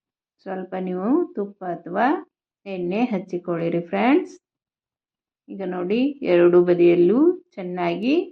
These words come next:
ಚಪಾತಿ ಬೇಯಿಸಿಕೊಳ್ಳಬೇಕು ಫ್ರೆಂಡ್ಸ್. ಈ ಮಾದೇಲಿ ಒಂದ್ಸಲ ಮಾಡಿ ನೋಡಿ ಫ್ರೆಂಡ್ಸ್, ತುಂಬ ರುಚಿಯಾಗಿರುತ್ತದೆ ಮತ್ತು ಎಷ್ಟು ದಿವಸ ಇಟ್ಟರೂ ಕೆಡೋದಿಲ್ಲ. ಆದರೆ ಬೆಲ್ಲ ಮಾತ್ರ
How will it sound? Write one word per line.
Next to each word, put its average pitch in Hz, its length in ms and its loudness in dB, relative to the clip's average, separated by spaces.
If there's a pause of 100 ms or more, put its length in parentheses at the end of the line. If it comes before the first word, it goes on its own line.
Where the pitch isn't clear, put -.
(880)
ಚಪಾತಿ 190 380 -6
ಬೇಯಿಸಿಕೊಳ್ಳಬೇಕು 170 1000 0
ಫ್ರೆಂಡ್ಸ್. 254 540 0 (520)
ಈ 220 180 -8
ಮಾದೇಲಿ 208 540 2
ಒಂದ್ಸಲ 208 460 0
ಮಾಡಿ 185 320 4
ನೋಡಿ 185 280 0
ಫ್ರೆಂಡ್ಸ್, 226 500 2 (160)
ತುಂಬ 185 340 -14 (280)
ರುಚಿಯಾಗಿರುತ್ತದೆ 196 1120 0 (680)
ಮತ್ತು 247 360 -8 (340)
ಎಷ್ಟು 214 360 -12
ದಿವಸ 220 260 -4 (100)
ಇಟ್ಟರೂ 208 480 0
ಕೆಡೋದಿಲ್ಲ. 185 600 2 (380)
ಆದರೆ 208 420 4 (300)
ಬೆಲ್ಲ 196 380 -2
ಮಾತ್ರ 202 420 -2